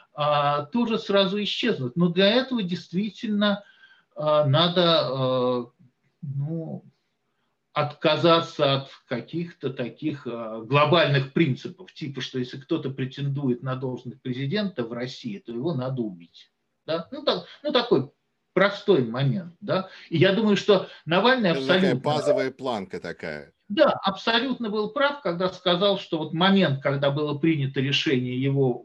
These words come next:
Speaker 1: убить, это момент, когда он сказал, что он будет выставляться на президентских выборах.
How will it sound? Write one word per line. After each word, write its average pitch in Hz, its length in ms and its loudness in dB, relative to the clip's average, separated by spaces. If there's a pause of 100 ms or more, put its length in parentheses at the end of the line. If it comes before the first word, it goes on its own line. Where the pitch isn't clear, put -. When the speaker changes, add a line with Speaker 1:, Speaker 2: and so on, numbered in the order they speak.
Speaker 1:
убить, 277 480 -6 (320)
это 196 200 0
момент, 240 440 2
когда 202 260 2
он 214 100 0
сказал, 247 400 2
что - 140 -4
он 190 80 4
будет 220 240 -6
выставляться 202 580 -2
на 165 100 0
президентских 147 680 -8
выборах. - 300 -20